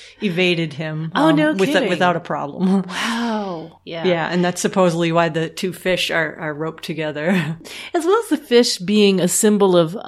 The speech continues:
Speaker 2: luck or wealth in many different cultures.
Speaker 1: Yeah, there's a lot of myth-, mythological stories about the fish granting wishes.
Speaker 2: Yes.
Speaker 1: You know, the, the, the fisherman
Speaker 2: Mm-hmm.
Speaker 1: catching a fish and getting, you know, his heart's desire.
Speaker 2: Mm-hmm.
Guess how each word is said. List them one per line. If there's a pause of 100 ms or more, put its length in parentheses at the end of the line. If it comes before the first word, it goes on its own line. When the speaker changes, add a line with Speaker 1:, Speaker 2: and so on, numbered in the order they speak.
(120)
Speaker 2:
luck
or
wealth
in
many
different (200)
cultures. (220)
Speaker 1:
Yeah,
there's
a
lot
of
myth-, (100)
mythological
stories
about
the
fish (380)
granting
wishes.
Speaker 2:
Yes.
Speaker 1:
You
know,
the,
the, (120)
the
fisherman
Speaker 2:
Mm-hmm.
Speaker 1:
catching
a
fish
and
getting,
you
know,
his
heart's
desire.
Speaker 2:
Mm-hmm.